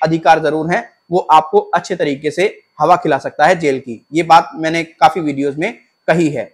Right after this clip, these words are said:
तो सुप्रीम कोर्ट ने जो ये bank एनबीएफसी को झटका दिया है, आप इसमें क्या कहना चाहेंगे? और defaulters की तो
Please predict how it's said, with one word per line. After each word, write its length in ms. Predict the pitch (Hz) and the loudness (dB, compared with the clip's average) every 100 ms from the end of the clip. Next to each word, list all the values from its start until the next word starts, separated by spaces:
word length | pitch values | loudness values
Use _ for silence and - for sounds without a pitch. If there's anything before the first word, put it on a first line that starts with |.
| _ _ _ | _ _ _
तो 320 | 160 160 156 - | 2 4 2 -8
सुप्रीम 300 | 165 254 247 | -4 -2 4
कोर्ट 200 | 233 226 | 2 4
ने 100 | 226 | 2
जो 140 | 214 | 4
ये 320 | 214 214 208 | 6 8 6
bank 280 | - 185 202 | 2 -4 -2
एनबीएफसी 500 | 190 196 180 165 196 | -2 -2 -2 -6 -4
को 80 | 185 | -6
झटका 320 | 151 - 196 | -6 0 0
दिया 200 | 180 180 | 2 2
है, 180 | 196 - - | 2 0 4
आप 160 | 190 - | 4 4
इसमें 280 | - 190 190 | -4 -6 -6
क्या 300 | _ - 180 | _ 2 2
कहना 220 | 180 170 | 2 -2
चाहेंगे? 420 | 165 165 170 196 170 | -2 -2 0 -2 2
और 360 | 175 170 - _ 151 | 2 0 -6 _ -6
defaulters 520 | 156 190 190 220 208 | 0 0 2 -2 -4
की 120 | 202 | -8
तो 440 | 196 202 208 - | 0 2 0 -6